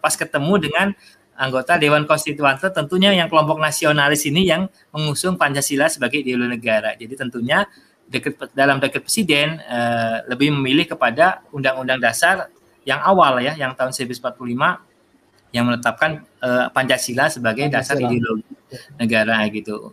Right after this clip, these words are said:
Speaker 1: Itu, eh, ber-, berkat jasa Bung Karno, Prof Noto Nagoro dan lain-lain, U G M juga ya, yang, dan para insan Pancasilais waktu itu ya, eh, yang sehingga Pancasila pada zaman sekarang ya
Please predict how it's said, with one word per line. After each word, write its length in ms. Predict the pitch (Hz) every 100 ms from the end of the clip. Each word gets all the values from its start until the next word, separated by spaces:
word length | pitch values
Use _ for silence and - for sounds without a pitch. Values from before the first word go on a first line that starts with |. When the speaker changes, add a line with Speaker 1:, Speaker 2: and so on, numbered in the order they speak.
| -
Speaker 1:
Itu, 440 | 120 185 175 -
eh, 200 | 139 131
ber-, 400 | 135 147 - 143 -
berkat 440 | 127 135 135 147
jasa 520 | 135 127 143 131 113 - _ _ 135
Bung 160 | 131
Karno, 640 | 135 156 180 151 143 143 143 151
Prof 160 | 151
Noto 240 | 139 127 135
Nagoro 560 | 127 135 180 170 156
dan 160 | 139 135
lain-lain, 480 | 131 131 160 190 156
U 80 | 143
G 80 | 147
M 240 | 147 143
juga 320 | 135 170 156 135
ya, 160 | 185 - - - _
yang, 320 | 123 123 127
dan 240 | 131 139 151
para 240 | 143 147
insan 320 | 147 151 151
Pancasilais 640 | 147 143 139 - 151 160 156
waktu 240 | 147 - 143
itu 160 | 135 156
ya, 240 | 143 156 - - _ -
eh, 260 | 120 113 113
yang 500 | 117 117 117 117 120 117
sehingga 400 | - 139 135 170
Pancasila 480 | 151 143 160 165 160
pada 160 | 143
zaman 320 | 131 127 127
sekarang 640 | 127 139 180 190 165 165
ya 80 | 151